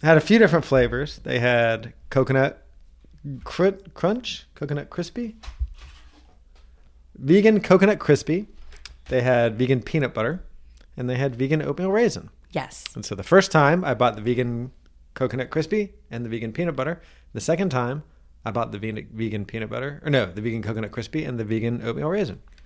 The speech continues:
Speaker 2: So let's talk about the coconut crispy first, since our feelings on that are probably clear by that
Speaker 1: Yeah.
Speaker 2: shopping experience.
Speaker 1: I liked it so much I had it twice. I bought it twice.
Speaker 2: So good. Should
Speaker 1: Yeah.
Speaker 2: we eat one right
Speaker 1: They're,
Speaker 2: now?
Speaker 1: they're tasty. Let's celebrate.
Speaker 2: Let's celebrate.
Speaker 1: Cheers.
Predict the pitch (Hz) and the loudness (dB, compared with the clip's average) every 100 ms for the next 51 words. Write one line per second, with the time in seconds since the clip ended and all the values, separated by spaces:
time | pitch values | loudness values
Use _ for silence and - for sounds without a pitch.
0 | - - - 254 233 262 - 311 302 254 | -20 -20 -8 -2 0 -2 0 0 2 0
1 | 240 208 - 220 214 180 - 226 - 190 | 0 -2 -2 -2 0 -2 -2 -4 -2 -4
2 | - 151 143 - 156 - - 180 180 202 | -2 -4 -4 -8 -8 -8 -4 -2 0 2
3 | 185 170 165 165 151 147 147 - 143 147 | 2 0 -2 0 2 0 0 -2 -4 -2
4 | 143 135 165 147 139 131 135 - - 135 | -4 -6 -4 -2 -2 -4 -6 -8 -4 -4
5 | - - - - 214 294 185 156 135 - | -4 -14 -20 0 6 8 6 2 -6 -10
6 | - 139 131 165 170 185 180 214 208 208 | -8 -8 -6 6 6 6 6 8 8 10
7 | 185 208 - 311 269 - 135 160 185 277 | 8 6 4 6 6 6 6 6 6 2
8 | 294 113 - 233 226 214 285 240 - 285 | 0 -2 -4 0 2 6 6 6 4 4
9 | - 202 226 208 202 156 147 - 214 277 | 4 2 2 4 4 6 6 8 6 4
10 | - 120 - - 175 - 262 285 151 110 | 2 -2 -2 0 0 6 8 10 8 4
11 | - - - - - 254 - 269 262 208 | 2 0 0 0 -2 -2 2 2 4 4
12 | 156 - - - - - - - - - | 2 0 -8 -16 -18 -20 -10 -8 -8 -14
13 | - - - - - - - - - - | -20 -20 -20 -20 -20 -20 -20 -20 -20 -20
14 | - - - - - - _ - - - | -20 -20 -20 -20 -20 -20 _ -20 -14 -4
15 | 240 110 - | -2 -2 -4